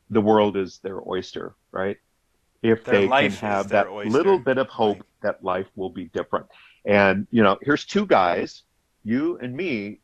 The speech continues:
Speaker 1: sitting here saying, "It can be different." How do we know? 'Cause we're frickin' living proof that it
Speaker 2: Yeah.
Speaker 1: can be different. Yeah, you're,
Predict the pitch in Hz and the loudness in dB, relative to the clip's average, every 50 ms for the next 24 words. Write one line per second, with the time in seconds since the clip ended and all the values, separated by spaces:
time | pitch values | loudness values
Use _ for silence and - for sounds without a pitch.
0 | _ - - 147 135 143 139 120 120 113 107 107 - - - 120 110 110 110 107 | _ -12 -8 -6 -6 -6 -6 -6 -4 -4 -4 -4 -6 -4 -4 -2 -2 -2 -2 -4
1 | 107 107 107 _ _ _ _ - 143 - - 196 233 254 247 202 165 120 - 113 | -4 -6 -8 _ _ _ _ -6 -4 -2 0 0 0 0 0 0 0 0 0 0
2 | 101 - - - 90 - _ _ _ _ _ _ _ - 110 131 131 147 143 139 | -2 -2 -4 -10 -10 -12 _ _ _ _ _ _ _ -2 0 2 2 2 2 0
3 | 131 127 127 135 156 175 - _ _ _ _ - 196 180 - 170 170 156 _ _ | 2 2 2 2 2 -2 -6 _ _ _ _ -6 -6 -6 -4 -6 -8 -8 _ _
4 | _ _ _ _ _ _ _ _ _ _ - 214 190 _ - 202 185 175 165 165 | _ _ _ _ _ _ _ _ _ _ -10 -10 -8 _ -6 -6 -6 -8 -10 -12
5 | 165 - - 117 135 156 180 170 160 165 160 147 - - - 226 233 147 - - | -14 -14 -12 -6 -4 -2 -2 0 0 -2 -4 -6 -8 -2 0 0 0 0 -2 -4
6 | _ _ _ _ _ _ _ _ _ _ _ _ - 127 117 107 95 - - 120 | _ _ _ _ _ _ _ _ _ _ _ _ 0 2 4 4 4 2 0 -2
7 | 98 107 92 - - - - - 82 - _ _ _ _ _ _ _ _ _ - | -2 -2 -2 -2 -2 -4 -4 -14 -20 -20 _ _ _ _ _ _ _ _ _ 2
8 | 180 180 160 135 127 127 127 127 123 | 4 4 6 6 4 4 2 0 -2